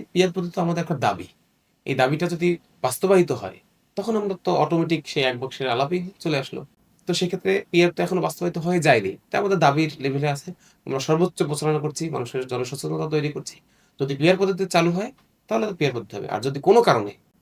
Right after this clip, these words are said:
আবারও যদি রাষ্ট্র সেই ভুলের পথেই যায়, আবারও যদি কি করে রাষ্ট্র পুনর্গঠিত হওয়ার যে সুযোগটা আমাদের হাতে ছিল, হ্যাঁ, হাতছাড়া করে ফেলি, তাহলে অন্তত, অন্তত দেশের, দেশটাকে বাঁচাতে, মানুষকে বাঁচাতে সংসদে সৎ মানুষদের প্রতিনিধিত্ব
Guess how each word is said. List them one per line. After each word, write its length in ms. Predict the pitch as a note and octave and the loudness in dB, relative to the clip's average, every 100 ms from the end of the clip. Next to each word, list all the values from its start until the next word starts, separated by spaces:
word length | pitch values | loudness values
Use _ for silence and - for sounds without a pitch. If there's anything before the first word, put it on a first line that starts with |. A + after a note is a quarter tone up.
| - | -2
আবারও 220 | B2+ F3 E3 | 4 4 4
যদি 160 | D#3 D#3 D3+ C3 | 2 2 4 2
রাষ্ট্র 220 | - C#3+ C3 C3 | 0 -2 0 0
সেই 140 | C3+ B2+ A2+ | -2 -2 -2
ভুলের 220 | B2+ C3 B2+ | 0 0 0
পথেই 220 | B2 B2+ A2 | -4 -4 -2
যায়, 120 | A2 | -2
আবারও 160 | G#2 A#2 A2+ | -4 -6 -8
যদি 120 | A2+ | -10
কি 60 | A2 G#2+ | -8 -10
করে 140 | G#2 G2+ _ _ _ - | -10 -14 _ _ _ -10
রাষ্ট্র 260 | A2+ - A2+ A2 G#2+ - - | -8 -6 -4 -4 -6 -10 -2
পুনর্গঠিত 440 | D3 D3 C#3+ C3+ C3 | 2 2 2 -4 -4
হওয়ার 160 | A#2+ A#2 | -4 -2
যে 40 | A#2 | -4
সুযোগটা 260 | D#3 E3 E3+ C#3+ | -2 -2 0 0
আমাদের 180 | C3 B2+ B2 | 0 -2 -6
হাতে 160 | A#2+ B2 | -6 -6
ছিল, 120 | A#2 A2 | -4 -4
হ্যাঁ, 160 | A#2+ A2+ _ | -6 -8 _
হাতছাড়া 300 | B2 - C#3 C#3 | -8 -6 -6 -4
করে 100 | D#3 | -4
ফেলি, 160 | C#3+ C#3 - - - _ | -4 -8 -12 -20 -20 _
তাহলে 160 | F3 F#3+ F#3 | 6 6 8
অন্তত, 360 | A3 F#3 G#3+ - - _ _ _ _ - | 6 8 4 4 -6 _ _ _ _ 0
অন্তত 440 | D#3 E3+ - G3+ G#3+ A3+ - _ _ - | 2 2 2 0 2 0 -2 _ _ -10
দেশের, 340 | A2+ - C#3 - G2+ | -6 -2 -4 -4 -10
দেশটাকে 300 | A2+ C#3 D3 | -6 -2 -2
বাঁচাতে, 220 | C#3+ C#3 D3 A#2+ | -2 -4 -4 -4
মানুষকে 260 | B2+ - C#3 | -4 -4 -6
বাঁচাতে 280 | C#3 C#3+ F3+ - _ _ _ - | -4 -6 -10 -14 _ _ _ -10
সংসদে 440 | - F3+ F#3 F3+ F2 - _ - | 4 4 4 0 -4 -10 _ -12
সৎ 260 | - D3+ D3 D3+ | 2 2 4 2
মানুষদের 300 | D3+ C#3+ C#3 - _ _ | 0 -2 -6 -10 _ _
প্রতিনিধিত্ব 420 | D3 D#3 F#3+ F3 | -4 0 0 2